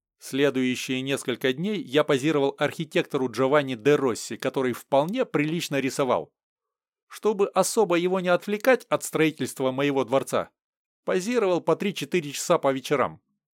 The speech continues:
Получив мой портрет, наместник Милославский отправил в Испанию своего соратника, который приехал с ним из России,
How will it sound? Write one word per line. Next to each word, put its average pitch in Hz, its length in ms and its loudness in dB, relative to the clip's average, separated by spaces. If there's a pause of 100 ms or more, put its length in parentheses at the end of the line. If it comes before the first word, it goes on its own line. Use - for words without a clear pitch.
(680)
Получив 131 460 -2
мой 127 160 -2
портрет, 180 400 -4
наместник 131 480 -4
Милославский 123 800 -2
отправил 143 560 0
в 123 100 -2
Испанию 147 440 0
своего 143 380 0
соратника, 123 600 -2
который 131 340 -2
приехал 131 420 -2
с - 100 -14
ним 131 120 -8
из 131 200 -6
России, 113 500 -4